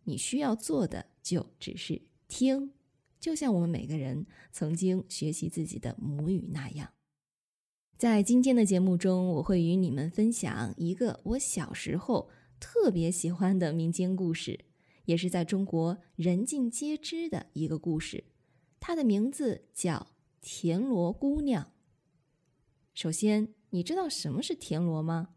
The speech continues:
它的学名是中华圆田螺。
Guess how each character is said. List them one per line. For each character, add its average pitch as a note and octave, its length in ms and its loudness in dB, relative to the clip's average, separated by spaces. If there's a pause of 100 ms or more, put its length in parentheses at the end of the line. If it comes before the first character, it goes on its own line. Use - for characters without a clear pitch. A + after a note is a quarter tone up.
(680)
它 A3 140 0
的 G3 100 6
学 F#3+ 240 4
名 G3 400 4
是 G3+ 300 -2 (100)
中 C#4+ 320 0
华 F3 480 0
圆 E3+ 420 2
田 D#3+ 260 0
螺。 D#3+ 540 0